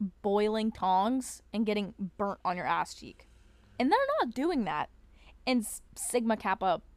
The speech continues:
Apple Phi Pi. They're not, they're not building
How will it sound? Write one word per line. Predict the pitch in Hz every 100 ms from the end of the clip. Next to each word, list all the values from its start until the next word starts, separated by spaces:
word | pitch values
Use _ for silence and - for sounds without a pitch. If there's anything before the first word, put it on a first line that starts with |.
| -
Apple | 175 180 185 165 - - - _ _ _
Phi | - 214 190
Pi. | 196 180 147 - - - - - - - - - - _ _ _ _ 214
They're | 262
not, | 403 427 -
they're | 220 277
not | 339 339 - - 208 202
building | 208 214 226 233